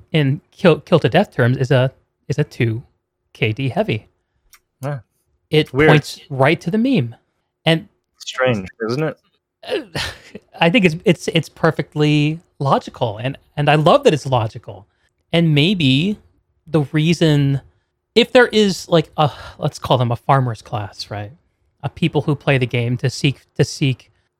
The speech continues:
Speaker 1: who do things like engage with Overpop, who do things like don't challenge themselves the way they could, um, who let them, who, you know, go around Steel Club when they get a chance.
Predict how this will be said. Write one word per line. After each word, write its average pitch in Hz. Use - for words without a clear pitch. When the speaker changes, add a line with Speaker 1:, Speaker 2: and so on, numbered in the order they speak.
Speaker 1:
who 156
do 190
things 147
like 127
engage 143
with 131
Overpop, 110
who 156
do 147
things 135
like 120
don't 160
challenge 147
themselves 120
the 131
way 120
they 117
could, 120
um, 120
who 214
let 233
them, -
who, 214
you 214
know, 160
go 185
around 165
Steel 160
Club 131
when 123
they 127
get 120
a 120
chance. -